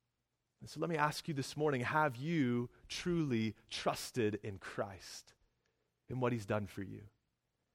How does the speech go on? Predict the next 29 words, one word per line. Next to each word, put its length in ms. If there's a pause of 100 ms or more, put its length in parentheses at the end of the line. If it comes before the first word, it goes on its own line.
(920)
Turning 320
away 260
from 220
yourself, 500
turning 380
away 260
from 240
sin, 680 (680)
and 100
calling 460
on 80
the 80
name 240
of 120
Jesus 600
to 100
be 140
saved. 600 (1200)
If 220
not, 200
I 120
am, 200
I 140
implore 540
you 320 (420)
today 560 (160)
to 80
do 220
that. 320